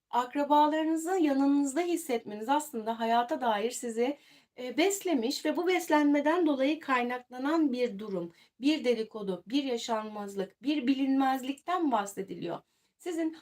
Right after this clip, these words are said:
aile ve akrabalarınızla ilgili gelenek göreneklerinizle ilgili daha önceden yaşanmış bir olayda şahitlik olduğu, ımm, tanık olduysanız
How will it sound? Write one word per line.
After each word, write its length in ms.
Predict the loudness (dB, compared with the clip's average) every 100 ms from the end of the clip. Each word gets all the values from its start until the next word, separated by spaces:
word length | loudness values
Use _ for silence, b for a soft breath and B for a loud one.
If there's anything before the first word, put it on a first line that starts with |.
| B
aile 360 | 2 2 2 0
ve 60 |
akrabalarınızla 1000 | 0 -2 -2 0 0 0 2 2 0 0
ilgili 460 | -2 -4 -6 -8 -6
gelenek 460 | -4 -4 -4 -6
göreneklerinizle 920 | -4 -4 -2 -4 -8 -8 -4 -4 -4 -4
ilgili 500 | -4 -6 -8 -10 -14 b b
daha 300 | -6 0 2
önceden 360 | 4 2 0 0
yaşanmış 720 | 0 -2 -4 -4 0 -2 -2
bir 140 | -10 -6
olayda 460 | -4 -2 -2 -2 -4
şahitlik 680 | 0 0 0 -4 -8 -8 -4
olduğu, 440 | -4 -2 -2 -2 -6 -16
ımm, 380 | -14 -10 -10 -12
tanık 360 | -8 -4 -2 0
olduysanız 720 | 2 2 -2 -2 -4 -6